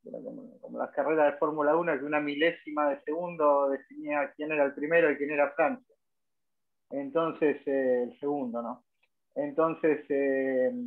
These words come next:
entonces, esto también, una milésima de segundo, el rey lo dice, segundo menos de Bolus es algo grandioso. Entonces,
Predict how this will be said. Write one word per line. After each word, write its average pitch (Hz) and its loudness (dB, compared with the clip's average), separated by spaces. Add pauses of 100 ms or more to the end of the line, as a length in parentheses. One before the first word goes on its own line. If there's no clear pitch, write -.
(680)
entonces, 143 -2
esto 165 -4
también, 214 0
una 170 2
milésima 170 2
de 160 0
segundo, 180 0
el 151 2
rey 180 4
lo 190 4
dice, - -2 (420)
segundo 160 -4
menos 170 2
de 151 4
Bolus 165 4 (680)
es 131 -8
algo 147 0 (340)
grandioso. 151 2 (840)
Entonces, - -10